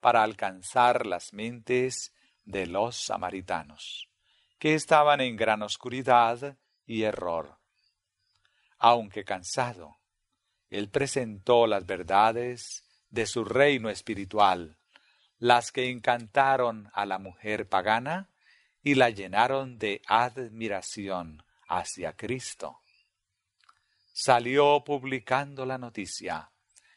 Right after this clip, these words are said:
Venid, "Ved a un hombre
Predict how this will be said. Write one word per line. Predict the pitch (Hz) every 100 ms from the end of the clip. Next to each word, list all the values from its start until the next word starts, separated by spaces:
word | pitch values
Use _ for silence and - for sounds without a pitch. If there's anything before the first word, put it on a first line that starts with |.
| _ _
Venid, | 110 147 151 180 151 87 73 _ _ _ _ _ _ _ _
"Ved | 104 117 165 170 160 170
a | - 113
un | 135 127
hombre | 110 98 104 104 104